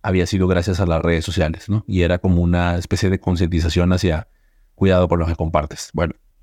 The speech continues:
ahora que estaba revisando información para este episodio, me encontré con un video muy similar, pero hecho por la unicef y dirigido hacia, o sea, lo, lo hacían con niños, ¿no? Lo hacían con niños que también les hacían como una especie, como una rueda de prensa. Había mucha gente tomándoles fotografías, haciéndole, y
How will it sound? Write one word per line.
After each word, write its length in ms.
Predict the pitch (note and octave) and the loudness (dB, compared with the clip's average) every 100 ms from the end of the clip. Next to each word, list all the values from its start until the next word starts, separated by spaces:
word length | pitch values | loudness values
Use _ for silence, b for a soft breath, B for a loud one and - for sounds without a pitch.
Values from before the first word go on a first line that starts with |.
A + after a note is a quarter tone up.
| _ - | _ -4
ahora 320 | F#2+ F#2 F#2+ | 0 0 0
que 80 | - | -2
estaba 240 | - F#2+ | 0 2
revisando 380 | G2 F#2 G2 F#2+ | 2 0 0 0
información 400 | F2+ F2+ D#2+ F2 | 2 0 -2 -2
para 140 | D#2 | -2
este 120 | - G2 | -4 -2
episodio, 400 | G#2+ A#2+ G#2 - _ _ _ _ - | 0 0 0 -6 _ _ _ _ -4
me 100 | G2 | 0
encontré 300 | G2 F2 F#2 | 0 0 0
con 160 | G#2 G#2 | 2 2
un 100 | G2+ | 4
video 300 | G2 G#2 G2 | 2 2 0
muy 200 | A2 A#2 | -2 0
similar, 440 | A#2+ A2 A2 - | 2 2 0 -2
pero 400 | A2+ G2+ F2+ - _ _ _ _ | -2 0 -2 -4 _ _ _ _
hecho 540 | - F#2+ - G2 G2 - | -6 -4 0 2 2 0
por 180 | F#2+ F2+ | 0 2
la 80 | |
unicef 580 | F2 F2+ F2 A2+ C3 _ _ _ - | 2 0 2 0 -2 _ _ _ -2
y 120 | F#2 | 0
dirigido 640 | F2+ F2 - F2+ F#2 F#2 | 2 0 0 0 2 2
hacia, 340 | E2+ - F2 - | 0 -2 -4 -6
o 80 | - | -6
sea, 120 | E2 | -2
lo, 280 | E2 E2+ D#2 | 2 2 2
lo 120 | F#2 | 0
hacían 200 | F#2+ F#2+ | 0 0
con 180 | G2+ F#2+ | 2 4
niños, 400 | G#2+ F#2+ E2 - | 4 2 -2 -4
¿no? 140 | B2 A2+ | -6 -4
Lo 120 | F2+ | -4
hacían 220 | F2+ F2 | -2 -2
con 140 | F#2+ | 0
niños 300 | F#2 F#2+ F#2+ | 2 2 2
que 120 | - G#2 | 0 -2
también 360 | D#2+ E2 E2 _ _ _ _ | 0 0 -2 _ _ _ _
les 160 | G2+ G2 | -2 0
hacían 200 | - G2+ | 0 0
como 160 | G2+ | 2
una 80 | G2+ | 0
especie, 300 | - G2 G#2 | 0 -2 0
como 160 | G2 G2 | 0 2
una 140 | G2+ | 2
rueda 240 | G#2+ G#2+ | 2 2
de 80 | G#2 | 2
prensa. 440 | A2+ A#2 B2 D3 F2 | 0 -2 -2 -2 -2
Había 140 | F2 | -2
mucha 220 | F#2 G#2 | -2 -4
gente 200 | F#2+ F#2 | -2 -2
tomándoles 440 | F2+ F2 F2 F2 - | 0 0 0 -2 -2
fotografías, 640 | G2 F2 F2+ A#2+ A2+ G2 | -2 0 0 2 2 0
haciéndole, 380 | F2+ F2+ F2+ | -2 0 0
y 80 | F2+ | -2